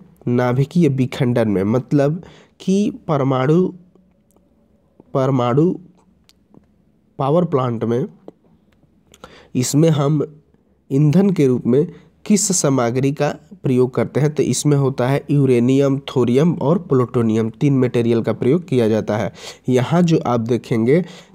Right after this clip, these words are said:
तो सिलिकॉन दिया है, तो सिलिकॉन तो सेमीकंडक्टर होता है, ये होगा नहीं।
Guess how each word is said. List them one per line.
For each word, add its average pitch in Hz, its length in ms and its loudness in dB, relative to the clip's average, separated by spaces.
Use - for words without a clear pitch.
तो 143 80 0
सिलिकॉन 139 600 0
दिया 120 200 0
है, 127 80 -2
तो - 120 -8
सिलिकॉन 135 460 -2
तो 151 80 -4
सेमीकंडक्टर 131 840 -2
होता 117 320 -4
है, 127 180 -2
ये 123 160 0
होगा 120 340 0
नहीं। 127 320 -2